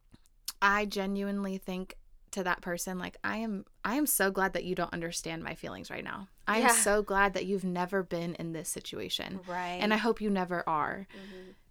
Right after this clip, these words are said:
Speaker 1: Because whenever you do, or, sorry, not when you do,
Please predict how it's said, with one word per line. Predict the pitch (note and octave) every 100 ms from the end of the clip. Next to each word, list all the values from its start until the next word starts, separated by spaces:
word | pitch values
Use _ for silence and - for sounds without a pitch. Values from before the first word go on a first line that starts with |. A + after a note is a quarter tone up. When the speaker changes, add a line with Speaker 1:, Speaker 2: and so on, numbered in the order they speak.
| -
Speaker 1:
Because | G#3 A3+ G3
whenever | G3+ G3+ G#3
you | G3 F#3
do, | E3+ F3 F3+ A#3+
or, | B3+ F3+ - -
sorry, | - D#3 D#3+
not | F#3 F3
when | E3+ F#3
you | E3+
do, | D#3+ D#3+